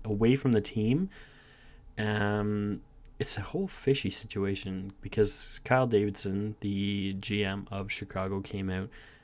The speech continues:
and said, you know, "It's a, it, it's a team's decision. We're gonna keep him out of the lineup. We're gonna keep him away from the fr-, the team right now." And then the agent of Corey Perry released a statement saying Corey Perry's s-, taking some time with his family.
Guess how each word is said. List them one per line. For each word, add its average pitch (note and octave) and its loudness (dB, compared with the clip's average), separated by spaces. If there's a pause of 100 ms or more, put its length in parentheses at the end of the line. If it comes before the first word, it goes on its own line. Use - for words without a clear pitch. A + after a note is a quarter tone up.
and G2 -6
said, G2 -2 (440)
you - -8
know, G2 0
"It's F#2+ -2
a, G2 -2
it, F2 -6
it's - -8
a - -6
team's A2 0
decision. G2+ -2
We're G2 -2
gonna F#2+ -2
keep G2 -6
him G#2 -4
out G#2+ -6
of A2 -6
the G#2+ -4
lineup. G#2 -4
We're G#2 -2
gonna G#2 -4
keep G2+ -6
him G2+ -4
away G#2 -2
from G#2 -4
the G2+ -4
fr-, G2+ -6 (160)
the G#2 -4
team G#2+ 0
right G2+ -2
now." A2 -4 (500)
And G#2+ 2
then G#2+ 2
the G#2 -2
agent A2+ 2
of G2 -4
Corey G2+ -6
Perry G2 -2
released G2 -4
a - -8
statement G2 -6
saying G2 -4
Corey G2+ -4
Perry's G2 -4 (400)
s-, - -10
taking G2+ -2
some G2+ -2
time G2 -2
with G2 -2
his F#2+ -4
family. A#2 0